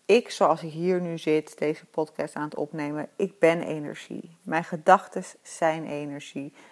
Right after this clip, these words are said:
Eh, jij bent energie. Jouw gedachten zijn energie. De lucht is energie. Eh, de wind is energie. De bomen zijn energie. Eigenlijk alles wat we met ons blote oog kunnen waarnemen,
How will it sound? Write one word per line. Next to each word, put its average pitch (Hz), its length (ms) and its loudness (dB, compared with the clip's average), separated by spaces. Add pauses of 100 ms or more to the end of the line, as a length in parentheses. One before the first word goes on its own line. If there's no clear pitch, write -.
(240)
Eh, 156 340 -4
jij 175 260 10
bent 156 220 -4
energie. 143 680 -8
Jouw 170 280 6
gedachten 151 520 -8
zijn 135 200 -10
energie. 143 600 -12
De 165 160 -6
lucht 170 460 -4
is - 220 -10
energie. 151 760 -8 (460)
Eh, 165 220 -8 (120)
de 160 200 -2
wind 185 300 2
is 185 120 -6
energie. 165 520 -4
De 160 200 -4
bomen 202 380 4
zijn 190 160 -10
energie. 160 520 -6
Eigenlijk 202 340 0 (200)
alles 311 380 4
wat 208 160 0
we 196 60 -4
met 175 160 -6
ons 160 180 -8
blote 175 420 2
oog 160 260 0
kunnen 156 200 -8
waarnemen, 165 720 -4